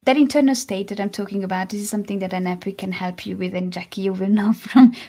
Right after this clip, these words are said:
firsthand experience, that it's, um, i-, it's about finding your excellence, your inner excellence, that feeling of you are being in your very best.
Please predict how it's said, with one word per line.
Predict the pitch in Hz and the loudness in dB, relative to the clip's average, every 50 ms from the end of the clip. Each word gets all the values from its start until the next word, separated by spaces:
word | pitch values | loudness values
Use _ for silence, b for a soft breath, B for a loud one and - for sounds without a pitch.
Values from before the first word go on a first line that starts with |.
| B | B
firsthand | - 285 294 294 294 - 262 240 233 | 4 6 6 6 6 6 6 6 6
experience, | 226 - - - 220 208 180 185 185 185 190 190 B B B B B B B B 226 | 6 2 -2 -2 -2 -2 -2 -2 -4 -6 -6 -8 B B B B B B B B 0
that | 208 208 | 2 2
it's, | 233 240 240 - - - - | 2 0 0 -4 -8 -2 2
um, | 233 233 233 233 233 233 240 233 - _ - - _ _ _ - | 4 6 8 8 8 8 6 4 -4 _ -20 -20 _ _ _ -18
i-, | 208 - _ _ - 196 - _ | -18 -18 _ _ -18 -18 -4 _
it's | 262 247 240 | -2 0 0
about | 277 233 254 247 240 240 240 240 - - _ _ _ _ _ | 2 4 4 6 6 4 2 0 -4 -10 _ _ _ _ _
finding | - 254 262 294 311 302 294 294 285 277 269 277 262 | 4 4 6 6 6 6 6 4 2 2 2 2 2
your | 254 233 233 233 226 220 214 208 202 202 208 - - _ _ _ _ _ - | 2 2 4 4 2 2 0 -2 -2 -4 -4 -6 -12 _ _ _ _ _ -10
excellence, | 196 - - - - - 196 190 190 190 190 185 - - - | -10 -10 -12 -14 -14 -12 -12 -10 -10 -10 -12 -12 -14 -10 -8
your | 208 202 185 - _ - | -6 -6 -6 -6 _ 2
inner | 254 247 254 233 214 | 4 4 4 4 2
excellence, | 190 185 - - - - 185 190 180 180 185 190 196 - - - | -2 -6 -8 -14 -14 -14 -12 -10 -8 -8 -8 -8 -10 -12 -12 -10
that | - 196 - - _ _ | -10 -10 -10 -12 _ _
feeling | - 240 240 226 214 208 202 190 190 196 190 - - - | -2 0 0 0 0 -2 -4 -4 -4 -6 -8 -8 -10 -10
of | 196 190 180 - - - _ _ | -10 -12 -12 -16 -20 -20 _ _
you | 202 202 208 208 202 202 | -6 -4 -2 0 0 0
are | 190 190 196 190 185 175 175 180 _ _ _ - | 0 0 0 -2 -2 -4 -6 -8 _ _ _ -6
being | 214 208 208 208 202 | -4 -4 -2 -4 -4
in | 190 196 185 | -4 -6 -6
your | 180 185 | -8 -6
very | - - 190 190 180 185 | -6 -6 -6 -4 -6 -8
best. | 180 180 175 - - - - - - - - _ - - | -8 -8 -10 -10 -10 -14 -18 -20 -20 -20 -20 _ -20 -20